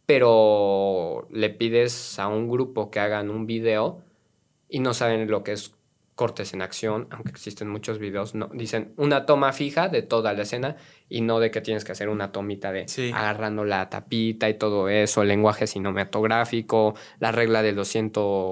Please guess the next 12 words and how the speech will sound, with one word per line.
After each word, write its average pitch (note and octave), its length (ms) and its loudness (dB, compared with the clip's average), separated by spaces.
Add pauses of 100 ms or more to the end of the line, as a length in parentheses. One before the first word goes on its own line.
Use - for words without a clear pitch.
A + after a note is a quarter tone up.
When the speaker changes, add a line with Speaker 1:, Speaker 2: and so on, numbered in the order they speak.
(120)
Speaker 1:
ochenta - 160 -2
Speaker 2:
Ochenta A#2+ 320 0
Speaker 1:
grados G2+ 400 2
Speaker 2:
grados. G2+ 280 -2
Speaker 1:
y C3+ 100 -6
todo B2 280 4
eso. D3 360 2 (840)
Lo A2 180 4
aprendes G#3 400 2
con C#3 140 2
la A#2 100 0
práctica, G#2+ 720 -2